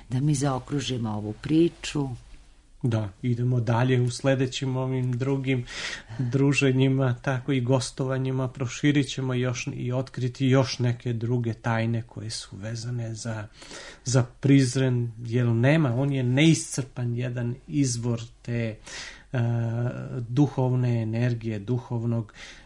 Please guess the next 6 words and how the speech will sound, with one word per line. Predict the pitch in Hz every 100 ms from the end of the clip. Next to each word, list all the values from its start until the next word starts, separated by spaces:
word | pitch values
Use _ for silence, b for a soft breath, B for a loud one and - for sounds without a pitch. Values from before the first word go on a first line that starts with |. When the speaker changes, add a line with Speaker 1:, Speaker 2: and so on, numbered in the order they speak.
| -
Speaker 2:
e, | 117
crkvenog | - 127 - 127 120 110
nasleđa | 110 110 110 - 117 101 113 110
koje, | - - 101 98 101 -
eto, | 98 - - 101 92 -
otkrivamo. | 113 - - 113 107 107 104 104